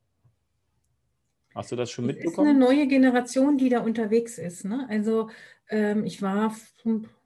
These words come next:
Speaker 2: vor anderthalb Jahren, also jedenfalls zu einem Zeitpunkt, wo man noch auf normale Offline-Vorträge gehen durfte, ähm, auf einem Vortrag, bei einem Vortrag von einer, ähm, Professorin,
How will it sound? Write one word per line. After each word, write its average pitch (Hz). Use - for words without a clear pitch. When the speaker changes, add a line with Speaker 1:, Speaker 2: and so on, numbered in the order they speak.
Speaker 2:
vor -
anderthalb 247
Jahren, 233
also 240
jedenfalls 262
zu 233
einem 220
Zeitpunkt, 233
wo 220
man 208
noch 202
auf -
normale 190
Offline-Vorträge 190
gehen 175
durfte, 190
ähm, 220
auf 214
einem 214
Vortrag, 247
bei 214
einem 214
Vortrag 262
von 226
einer, 196
ähm, 196
Professorin, 269